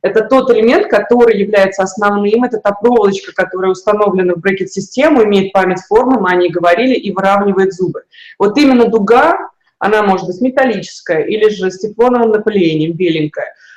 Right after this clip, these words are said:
она, если выезжает за края брекетов, вот сюда, в дальние уголки, соответственно, а, мешает как самому пациенту, а, обладателю брекетов, так и партнеру. У меня был случай, когда пациентка пришла на прием и сказала:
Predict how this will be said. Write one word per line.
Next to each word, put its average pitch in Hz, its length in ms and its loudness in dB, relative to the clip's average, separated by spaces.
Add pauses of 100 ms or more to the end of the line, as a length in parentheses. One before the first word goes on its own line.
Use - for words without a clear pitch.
(140)
она, 202 400 2
если 240 340 2
выезжает 214 680 2
за 196 160 0 (120)
края 202 320 0
брекетов, - 440 -4 (480)
вот 175 220 -10
сюда, 160 500 -8
в 165 100 -12
дальние 165 460 0
уголки, 175 520 -2 (420)
соответственно, 208 680 0
а, 185 160 2
мешает 226 400 2
как 247 180 2
самому 214 520 -2
пациенту, 262 800 -2 (400)
а, 185 400 0
обладателю 196 580 0
брекетов, 196 440 -4
так 254 320 -2
и 233 140 -2
партнеру. 202 640 -2
У 175 60 -8
меня 196 280 2
был 202 140 2
случай, 320 360 -2
когда 185 260 -4
пациентка 208 440 -8
пришла 190 340 -6
на 185 100 -4
прием 233 280 2
и 262 40 4
сказала: 190 560 0